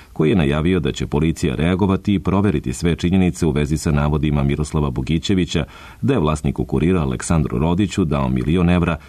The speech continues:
da bi kupio udeo vaca u vlasništvu Politike.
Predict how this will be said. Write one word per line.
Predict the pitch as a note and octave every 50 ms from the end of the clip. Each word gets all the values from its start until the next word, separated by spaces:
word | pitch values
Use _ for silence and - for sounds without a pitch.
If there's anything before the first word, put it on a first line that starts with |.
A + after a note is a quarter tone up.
| - - - -
da | - B2
bi | A2 G2+ -
kupio | - D#2+ E2 - - F2 D2 A1+
udeo | A#1+ C#2+ C#2+ D2+ D2 C2 A#1
vaca | A1 C#2+ D2 D2 - - E2+ C#2+
u | B1+ A#1
vlasništvu | A#1 C2+ C2+ B1+ - - C2+ B1 - - C#2+
Politike. | - D#2 C2+ B1 G#1+ - C2 C2 - -